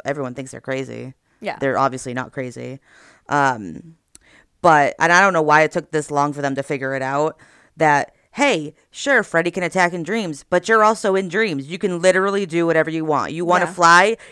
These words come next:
Speaker 1: You can fly. Like, I don't
Speaker 2: Yeah.
Speaker 1: know why it took so long for them to figure that out. But, <clears throat> but it trans-,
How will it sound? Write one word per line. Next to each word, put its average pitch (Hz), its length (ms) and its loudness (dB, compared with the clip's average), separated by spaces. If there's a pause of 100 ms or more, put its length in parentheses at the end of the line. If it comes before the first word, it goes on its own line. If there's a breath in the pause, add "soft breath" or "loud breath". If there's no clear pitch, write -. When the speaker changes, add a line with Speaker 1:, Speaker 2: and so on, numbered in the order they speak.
Speaker 1:
You 185 180 -4
can 240 180 0
fly. 160 540 6 (120)
Like, 165 240 2
I 135 100 4
don't 180 120 6
Speaker 2:
Yeah. 170 80 4
Speaker 1:
know 170 40 8
why 165 160 8
it - 100 0
took 180 140 0
so 180 180 2
long 175 120 6
for 165 100 -2
them 170 120 0
to 143 80 0
figure 175 320 0
that 160 180 6
out. 135 240 0 (440 loud breath)
But, 170 320 8
<clears throat> 226 1000 -4
but 202 160 8
it 190 100 2
trans-, 220 260 2